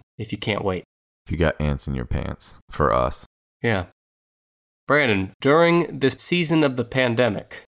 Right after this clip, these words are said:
Speaker 1: which, you know, as we record here in June, it's, feels like it's almost behind us, but I feel like there's gonna be some nasty surprise waiting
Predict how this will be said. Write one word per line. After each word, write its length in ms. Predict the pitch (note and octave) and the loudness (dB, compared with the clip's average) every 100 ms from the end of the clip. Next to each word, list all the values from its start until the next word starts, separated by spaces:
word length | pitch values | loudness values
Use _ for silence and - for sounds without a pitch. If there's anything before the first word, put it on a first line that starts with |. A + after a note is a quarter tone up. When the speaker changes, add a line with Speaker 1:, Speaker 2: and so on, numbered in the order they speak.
| _ | _
Speaker 1:
which, 380 | - G2+ - - _ | -10 -10 -12 -20 _
you 80 | G2+ | -2
know, 240 | F#2 G#2+ - | 0 0 -4
as 200 | A2 A2+ A#2+ | -2 0 2
we 80 | |
record 400 | A2+ A2+ B2+ B2 | 0 0 2 4
here 260 | A#2 B2+ B2 | 4 2 4
in 520 | A#2+ A2+ A2 A2 G#2+ A2 | 4 4 4 2 0 0
June, 440 | A2+ C3 D#3 D3 - | 4 4 2 -2 -4
it's, 360 | A#2 G2 - - - | -2 -2 -10 -20 -20
feels 360 | - B2 G#3+ E3+ | -4 0 2 2
like 160 | A2+ | 0
it's 100 | A#2 | 2
almost 300 | A#2 A2 A2 | 2 2 2
behind 340 | G#2+ G#2 G#2 G#2 | 0 0 0 0
us, 140 | C#3+ | 0
but 120 | A2+ | 0
I 40 | G2+ | 0
feel 180 | C3 C3 | 2 2
like 140 | G#2+ | 2
there's 140 | G#2+ | 0
gonna 120 | A2 G#2+ | 0 2
be 120 | A2 | 2
some 240 | G#2+ G2+ | 0 -2
nasty 320 | G2+ A2 - | -2 -2 -6
surprise 520 | A2 G#2 - A2 G#2 G2 | -6 -4 0 2 2 0
waiting 440 | G2+ - G2+ G2 | -4 -4 -6 -8